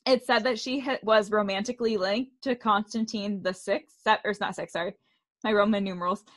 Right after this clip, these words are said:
of Constantine the seventh, but it's theorized he might have denied Olga the official bishop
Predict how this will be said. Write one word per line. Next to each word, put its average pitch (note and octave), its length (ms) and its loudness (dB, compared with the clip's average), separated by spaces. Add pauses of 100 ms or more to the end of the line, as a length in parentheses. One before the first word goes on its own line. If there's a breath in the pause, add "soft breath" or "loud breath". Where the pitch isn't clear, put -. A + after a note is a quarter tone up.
(260 soft breath)
of B3+ 160 0
Constantine B3+ 540 2
the A3 100 0
seventh, A3 520 -2 (280)
but A3+ 120 2
it's - 240 -4
theorized G#3+ 560 2
he A3 100 -4
might G3+ 200 0
have G#3 200 2
denied F#3 540 2
Olga C4 460 0 (500)
the G#3+ 200 6
official A3 340 -2
bishop A3+ 340 -2